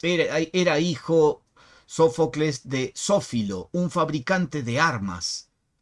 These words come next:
Uno de sus maestros fue Lampro, que lo instruyó en la danza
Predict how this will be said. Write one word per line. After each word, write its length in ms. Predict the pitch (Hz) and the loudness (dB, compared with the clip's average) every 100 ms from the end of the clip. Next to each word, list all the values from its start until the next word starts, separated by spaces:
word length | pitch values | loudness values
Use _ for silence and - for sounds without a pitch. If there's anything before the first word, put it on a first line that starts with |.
| _ _ _ _ _ - | _ _ _ _ _ 0
Uno 280 | 190 175 | 2 4
de 120 | 160 123 | 2 0
sus 240 | 143 110 | -4 -4
maestros 600 | 131 139 139 - 135 131 | -2 -2 -2 -4 -6 -6
fue 280 | - 151 139 | -2 0 2
Lampro, 680 | 135 160 135 - 101 95 - | 2 2 0 -4 -8 -8 -8
que 120 | 113 | -6
lo 220 | 107 107 | -4 -2
instruyó 800 | 120 156 - - 110 104 135 131 | -2 -2 -4 -6 -6 -4 -2 -2
en 100 | 117 | -2
la 140 | 101 101 | -4 -4
danza 600 | 135 139 123 123 123 120 | -2 0 -2 -4 -6 -8